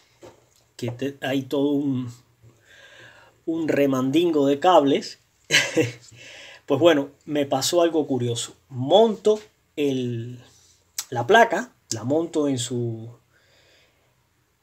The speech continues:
en su chasis y cuando voy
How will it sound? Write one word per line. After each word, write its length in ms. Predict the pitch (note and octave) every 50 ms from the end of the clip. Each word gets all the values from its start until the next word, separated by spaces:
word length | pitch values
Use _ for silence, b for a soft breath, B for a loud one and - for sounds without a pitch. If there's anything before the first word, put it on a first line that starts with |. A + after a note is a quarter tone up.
| _ _ _
en 120 | C3+ B2+
su 220 | A#2+ - B2+ A#2
chasis 800 | A#2+ - A3 A3+ A3 A3 - - G#3+ G#3+ A3+ A#3 - - - - _ _ _ _ _ _ _ _ _ _ _
y 160 | - C#3+ C3
cuando 460 | A#2+ - C#3 C3+ B2 B2+ B2 A#2 A#2+ A2+
voy 360 | B2 D#3 F3+ G3+ A3 -